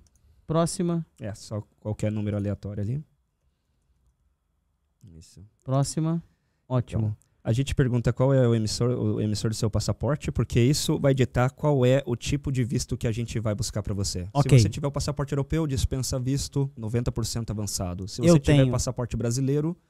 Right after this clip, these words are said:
Speaker 2: a gente vai, a gente vai levantar a documentação que é necessária pra que você consiga o visto de trabalho.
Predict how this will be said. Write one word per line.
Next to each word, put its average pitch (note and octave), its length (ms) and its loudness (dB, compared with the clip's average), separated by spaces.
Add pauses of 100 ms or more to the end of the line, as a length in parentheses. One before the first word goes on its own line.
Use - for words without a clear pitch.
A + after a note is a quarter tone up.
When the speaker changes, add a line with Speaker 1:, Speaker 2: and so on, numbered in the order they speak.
(340)
Speaker 2:
a A#2 120 -4
gente A#2 320 -2
vai, A2+ 580 2
a G#2+ 80 -2
gente A2+ 260 -4
vai A2 640 2
levantar A2 360 -2
a - 20 0
documentação A2 680 -4
que C#3 100 -8
é C#3 40 -2
necessária A#2+ 480 -2
pra B2 120 -2
que A2+ 120 -6
você G#2+ 260 -2
consiga A#2 480 -4
o B2+ 100 -4
visto B2 400 -6
de C3+ 120 -2
trabalho. F#2 480 -6